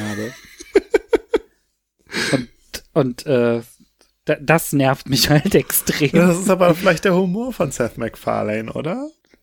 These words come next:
Speaker 1: Sonst nicht. <laughs> Ich, also wie, wie ich schon ankündigte, ich liebe Family Guy. Es ist mein absolutes Guilty Pleasure, weil die Sendung eigentlich auch überhaupt nicht geht, aber,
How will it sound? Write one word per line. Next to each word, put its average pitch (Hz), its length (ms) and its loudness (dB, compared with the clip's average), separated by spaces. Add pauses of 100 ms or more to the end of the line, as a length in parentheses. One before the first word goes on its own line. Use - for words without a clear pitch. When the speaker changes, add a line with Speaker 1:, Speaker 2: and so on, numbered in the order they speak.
Speaker 1:
Sonst 196 460 2
nicht. 175 460 2
<laughs> - 60 -12 (1040)
Ich, - 300 0
also 165 320 2
wie, 165 220 -2
wie 185 100 6
ich 185 120 0
schon 185 280 2
ankündigte, 190 720 2
ich 170 160 -2
liebe 190 320 0
Family 165 460 2
Guy. 127 420 2 (100)
Es 135 140 -10
ist - 240 -8
mein 147 260 0
absolutes 147 540 -4
Guilty 170 320 4
Pleasure, 151 480 4 (320)
weil 156 220 6
die 143 160 -4
Sendung 147 360 4
eigentlich 143 240 4
auch 151 120 0
überhaupt 143 440 2
nicht 165 220 -2
geht, 123 360 0
aber, 127 300 0